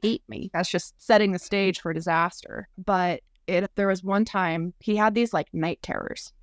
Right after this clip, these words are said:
but it was, and I had never really seen it outside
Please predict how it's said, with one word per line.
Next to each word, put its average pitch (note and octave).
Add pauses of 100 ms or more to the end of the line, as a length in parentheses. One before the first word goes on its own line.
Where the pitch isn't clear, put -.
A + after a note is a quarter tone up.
but F3+
it C3+
was, F3
and F#3+
I F#3+
had G#3+
never D4+
really D4+
seen G3+
it - (180)
outside E3